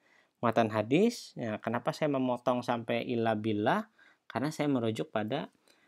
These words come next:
hadis yang disebutkan oleh At-Tabrani dalam Mu'jamul Awsat. Nah, kira-kira begitu ya. Nah, jadi saya punya dasar ya. Memang tidak salah secara, secara makna sampai, eee,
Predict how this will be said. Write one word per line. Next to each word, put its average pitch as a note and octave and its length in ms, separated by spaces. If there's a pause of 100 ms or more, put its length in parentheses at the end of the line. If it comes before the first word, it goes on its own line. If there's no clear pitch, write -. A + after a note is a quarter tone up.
(140)
hadis A#2 320
yang B2 160
disebutkan A#2 480
oleh G#2+ 160
At-Tabrani G#2+ 720
dalam A#2 400
Mu'jamul A2+ 480
Awsat. G#2 560 (400)
Nah, F2+ 320
kira-kira B2 320
begitu B2 400
ya. G2+ 160 (560)
Nah, G#2+ 80
jadi G#2+ 320
saya F3+ 160
punya D3+ 240
dasar C#3+ 480
ya. - 80 (240)
Memang E3+ 320
tidak C3 240
salah F3 400
secara, G#2+ 640 (400)
secara G#2+ 400
makna A2 480
sampai, G#2+ 480
eee, G#2+ 420